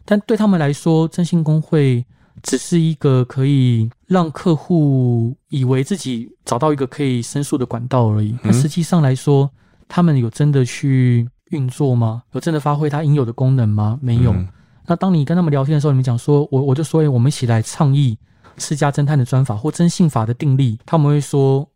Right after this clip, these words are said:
Speaker 1: ，“啊，我有什么好处？”
Speaker 2: 没必要。
Speaker 1: 他觉得没有什么好处嘛，因为你有了规范，有了桎梏在身上，对他们来说只是更难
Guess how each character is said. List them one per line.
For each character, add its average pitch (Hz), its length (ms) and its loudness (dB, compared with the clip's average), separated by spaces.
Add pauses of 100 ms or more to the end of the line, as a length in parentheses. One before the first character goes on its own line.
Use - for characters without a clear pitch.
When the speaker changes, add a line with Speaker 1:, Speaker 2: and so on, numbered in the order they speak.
(120)
Speaker 1:
，“啊， 139 100 0
我 131 100 4
有 127 60 4
什 127 120 -2
么 107 60 -2
好 98 120 -12
处？” 117 300 -2 (220)
Speaker 2:
没 92 140 -2
必 151 160 -4
要。 165 180 4 (180)
Speaker 1:
他 185 120 -4
觉 175 100 2
得 175 80 2
没 190 80 4
有 196 60 2
什 - 80 -6
么 156 60 0
好 113 100 0
处 - 180 -2
嘛， 113 240 2
因 190 60 -6
为 190 40 0
你 185 60 4
有 156 100 2
了 151 80 2
规 185 220 0
范， 165 280 0
有 135 180 2
了 135 280 2 (240)
桎 - 180 0
梏 175 180 0
在 175 120 0
身 156 200 2
上， 147 200 -2
对 160 80 -2
他 160 80 0
们 143 120 0
来 127 40 0
说 139 140 -2
只 123 80 0
是 123 60 2
更 147 160 -2
难 117 420 0